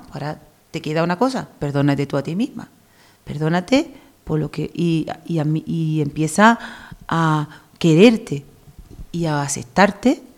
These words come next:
con tu, con que, con tus errores, con que tú no eres perfecta, con que las cosas, eh, con que los seres humanos hacemos daño, y muchas veces hacemos daño incluso a las personas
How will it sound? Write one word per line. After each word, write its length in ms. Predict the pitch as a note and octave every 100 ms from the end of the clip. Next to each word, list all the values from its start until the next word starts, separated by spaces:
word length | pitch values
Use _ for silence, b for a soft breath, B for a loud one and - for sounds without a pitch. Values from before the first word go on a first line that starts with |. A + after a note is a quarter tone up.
| b b _ _
con 220 | - D3+
tu, 240 | - - - -
con 220 | - D#3+ D#3
que, 240 | D3+ C#3+ - -
con 160 | E3+
tus 160 | D#3+ C#3+
errores, 340 | C3+ D#3 A#3 C4 - _
con 180 | E3+ D3+
que 120 | D3+
tú 180 | - C#3+
no 120 | D3+
eres 140 | F3
perfecta, 560 | G3 A#3 - A3 - E3+ b b b b -
con 160 | D#3
que 120 | D3+ D#3+
las 140 | D3+
cosas, 580 | - D#3 - D#3+ D#3+ D#3+ B B _ _
eh, 280 | E3+ E3+ - -
con 140 | D#3+ D3+
que 100 | D#3
los 160 | D3
seres 200 | D3+ D3+
humanos 380 | E3 F3 G3+ C#4+ - B B B B B
hacemos 340 | D#3 E3 D#3 C#3
daño, 300 | D3 A3+ A3+ - _ -
y 80 | D#3
muchas 260 | D3+ D3+
veces 180 | D3 C#3+ D3
hacemos 220 | D3 D3
daño 180 | D3+ D#3
incluso 300 | D#3 E3 G3+
a 60 | G#3+
las 100 | G#3
personas 440 | D#3+ D3+ D#3 G3+